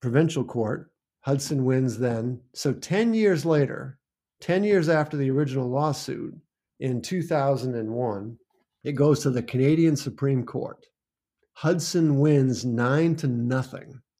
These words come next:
The Canadian Supreme Court ruled unanimously that Hudson had the right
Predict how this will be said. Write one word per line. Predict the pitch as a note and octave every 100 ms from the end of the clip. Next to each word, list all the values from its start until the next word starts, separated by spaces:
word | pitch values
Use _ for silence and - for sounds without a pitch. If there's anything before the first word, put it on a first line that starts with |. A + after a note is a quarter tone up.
| _ _ _
The | - - -
Canadian | - B2+ D#3 F3
Supreme | - C#3+ D3 C#3
Court | C#3 C#3+ C#3
ruled | B2+ C3+ B2
unanimously | A#2+ A2+ C3 D3+ C3+ A#2 A#2+ A2+ A2 A2 - - _ _
that | C3
Hudson | G#2+ C3+ C#3 D#3 C#3+
had | B2+ C#3
the | C3+
right | C3 B2+ A2 A#2+